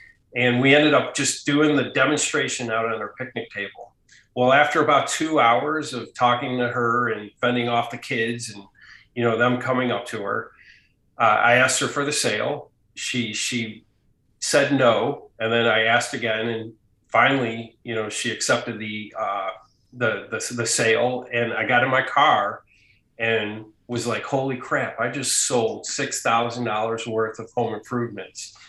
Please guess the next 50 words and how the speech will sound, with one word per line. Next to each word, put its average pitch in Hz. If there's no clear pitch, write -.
on 120
my 113
first -
appointment 113
ever." 107
And 127
I, 131
I 135
remember 123
calling 120
my 113
manager 113
and 101
just -
was -
super 156
excited 117
about 101
it. -
And 123
that 156
high 143
of 123
being 123
in 110
the 98
car, 127
and 117
I'm 120
sure 139
your 107
listeners 104
have 117
experienced 113
this -
too, 131
but, 113
um, 101
you -
know, 123
that 135
high 143
of 127
being 123
in 110
the -
car 127
and -
just -
turn, 131